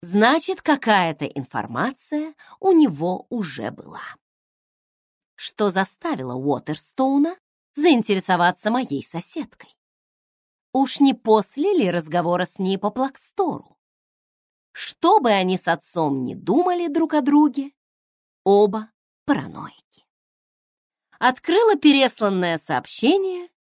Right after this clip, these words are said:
и чем больше читала о женихе Арлы, тем больше понимала, что придется лезть в мыльную оперу.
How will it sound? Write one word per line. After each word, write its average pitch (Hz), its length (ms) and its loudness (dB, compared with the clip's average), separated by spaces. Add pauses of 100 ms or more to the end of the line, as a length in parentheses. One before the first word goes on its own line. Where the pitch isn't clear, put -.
и 285 120 6
чем 277 260 4
больше 240 380 2
читала 180 520 2
о 156 60 0
женихе 143 500 -4
Арлы, 349 500 0 (300)
тем 277 280 6
больше 190 400 2
понимала, 233 640 0 (260)
что - 240 0
придется 180 520 -2
лезть 160 640 -4
в 285 120 -4
мыльную 160 760 0
оперу. 117 560 -10